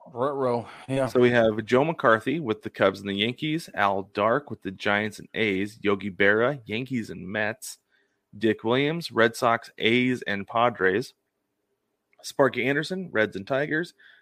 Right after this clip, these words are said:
Speaker 2: Tony La Russa, A's and Cardinals, Jim Leyland, Marlins and Tigers, Joe Maddon, Rays and Cubs,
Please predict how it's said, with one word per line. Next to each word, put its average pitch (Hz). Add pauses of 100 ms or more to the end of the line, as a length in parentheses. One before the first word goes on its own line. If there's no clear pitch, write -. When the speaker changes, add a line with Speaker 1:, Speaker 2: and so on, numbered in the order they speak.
(140)
Speaker 2:
Tony 160
La 120
Russa, 120
A's 104
and 98
Cardinals, 110 (1400)
Jim 123
Leyland, 139
Marlins 110
and 101
Tigers, 131 (180)
Joe 107
Maddon, 123
Rays 104
and 98
Cubs, 117